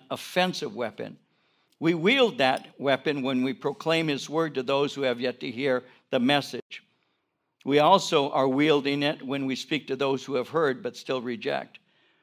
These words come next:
In Hebrews four twelve, it says, "The word of God is alive and active, sharper than any double-edged sword.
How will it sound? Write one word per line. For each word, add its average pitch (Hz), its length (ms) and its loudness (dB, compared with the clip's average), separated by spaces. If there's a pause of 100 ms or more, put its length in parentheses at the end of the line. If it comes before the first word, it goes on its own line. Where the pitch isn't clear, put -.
(640)
In 151 120 -2
Hebrews 170 420 2
four 170 280 2
twelve, 208 440 2
it 139 120 -2
says, 139 240 -2
"The 143 80 0
word 156 280 -2
of 120 160 2
God 151 280 2
is 131 160 -4
alive 165 600 0
and 131 240 -6
active, - 560 -4
sharper 208 560 0
than 139 240 0
any 170 220 2
double-edged 151 640 0
sword. 220 480 -4